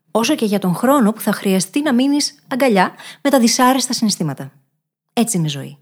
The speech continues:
Δεν μπορείς να κάνεις αλλαγές χωρίς να ξεβολευτείς. Και θα σου πω και κάτι ακόμα πολύ σημαντικό, που δεν το έχω στις σημειώσεις, αλλά θα γίνει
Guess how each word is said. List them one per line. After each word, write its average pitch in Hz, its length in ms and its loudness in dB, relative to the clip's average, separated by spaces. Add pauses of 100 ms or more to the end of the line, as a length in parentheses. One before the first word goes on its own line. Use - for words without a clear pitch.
Δεν 208 140 -2
μπορείς 196 200 2
να 160 60 -2
κάνεις 151 240 -8
αλλαγές 143 580 -8
χωρίς 170 340 -2
να 156 60 -6
ξεβολευτείς. - 760 -10 (560)
Και 196 120 0
θα 175 80 0
σου - 80 -2
πω 233 100 0
και 233 120 -2
κάτι 233 180 0
ακόμα 196 300 4
πολύ 147 200 -4
σημαντικό, 139 480 -8
που 160 120 -6
δεν 175 120 -4
το 208 60 -2
έχω 202 100 -6
στις 190 180 -6
σημειώσεις, 151 600 -4
αλλά 180 160 2
θα 165 120 0
γίνει 180 460 2